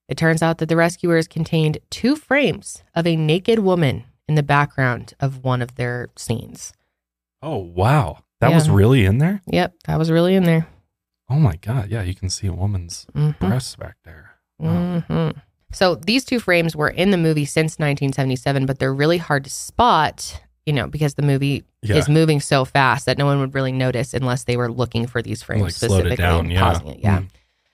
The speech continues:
Speaker 1: So Disney said that their animators did not insert these frames.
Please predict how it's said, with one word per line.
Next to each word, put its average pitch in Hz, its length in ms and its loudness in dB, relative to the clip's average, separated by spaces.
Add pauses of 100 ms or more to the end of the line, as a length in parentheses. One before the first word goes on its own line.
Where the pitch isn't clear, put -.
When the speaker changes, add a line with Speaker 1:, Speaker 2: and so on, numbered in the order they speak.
Speaker 1:
So 165 240 2
Disney 208 380 4
said 196 180 2
that 185 120 -2
their 185 140 2
animators 151 600 2
did 160 180 2
not 185 200 2
insert 175 500 -2
these 139 200 0
frames. 123 580 -2